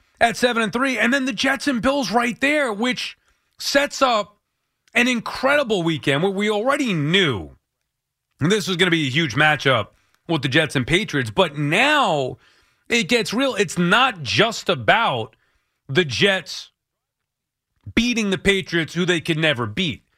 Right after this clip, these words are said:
Now it is about, hey, the Jets could actually win this division. The biggest part is not even just the records right now. It's the divisional record. Buffalo oh and two. The Jets have wins over Buffalo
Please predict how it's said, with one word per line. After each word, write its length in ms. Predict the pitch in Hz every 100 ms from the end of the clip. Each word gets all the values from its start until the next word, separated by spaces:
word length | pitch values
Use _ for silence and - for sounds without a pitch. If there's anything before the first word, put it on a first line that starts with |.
| _ _ _ -
Now 460 | 151 233 302 302
it 80 | 247
is 160 | 214 180
about, 480 | 160 175 160 135 _ _ _
hey, 380 | 214 262 160 - _ _ _ -
the 100 | 180
Jets 340 | 107 269 -
could 140 | -
actually 400 | 247 240 - 208
win 400 | 147 131 233 240
this 160 | 226 180
division. 560 | 175 151 269 208 117 -
The 140 | 143
biggest 560 | 185 147 339 330 311 -
part 300 | - 202 170
is 60 | 160
not 120 | 247
even 160 | 220
just 160 | 180 165
the 100 | 160
records 540 | 104 123 156 202 180
right 180 | 175 196
now. 320 | 196 196 190 160 _ _ _ -
It's 160 | 240 -
the 140 | 240
divisional 760 | 170 160 107 156 262 214 165 117
record. 420 | 120 104 - - _ _ _ _
Buffalo 640 | 240 269 240 233 208 165 -
oh 240 | - 208 233
and 140 | 165
two. 400 | - 240 170 76 - _ _
The 120 | 135 165
Jets 420 | 104 - 269 -
have 280 | 220 220 165
wins 400 | 226 233 185 127 -
over 400 | 208 254 214 196
Buffalo 720 | 143 208 214 - 196 190 175